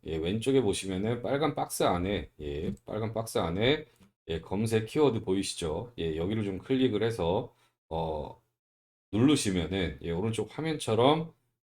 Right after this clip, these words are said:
예, 이렇게 나옵니다. 그리고, 어, 그럼 검색을 하고 싶은 종목명을 검색하면은, 예, 밑에 이렇게, 예, 관련 종목이 나올 텐데요.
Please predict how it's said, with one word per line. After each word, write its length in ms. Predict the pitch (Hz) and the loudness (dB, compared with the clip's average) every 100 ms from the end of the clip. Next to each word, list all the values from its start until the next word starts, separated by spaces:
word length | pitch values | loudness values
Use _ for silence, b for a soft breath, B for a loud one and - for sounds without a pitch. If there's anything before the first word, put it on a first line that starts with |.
| 82 | -4
예, 60 | |
이렇게 300 | 85 - - | -2 0 0
나옵니다. 640 | 82 76 82 73 69 90 - _ _ _ _ _ _ _ | 0 0 -2 -4 -6 -8 -12 _ _ _ _ _ _ _
그리고, 540 | - 113 87 98 139 - | 0 2 2 0 0 -6
어, 240 | - 82 82 | -4 -2 0
그럼 280 | 104 98 - B B - | 0 0 -2 B B -2
검색을 400 | 107 131 165 151 | 2 6 6 6
하고 180 | 147 151 | 4 0
싶은 280 | - 147 127 | 0 0 2
종목명을 640 | 107 117 123 104 85 85 | 2 2 4 4 4 0
검색하면은, 920 | - 87 92 98 127 135 104 101 92 90 _ _ - | -2 -6 -4 -4 0 0 2 2 0 -4 _ _ -8
예, 60 | 82 | -4
밑에 320 | 101 113 104 | -2 2 4
이렇게, 560 | 92 90 80 80 117 - _ _ _ 78 | 4 2 -2 0 -2 -6 _ _ _ -10
예, 100 | 76 | -6
관련 380 | 90 98 120 110 | 0 2 2 2
종목이 300 | 101 95 104 | 0 0 -2
나올 240 | 78 82 | -2 -2
텐데요. 500 | 87 85 78 92 101 | -4 -6 -2 -4 -4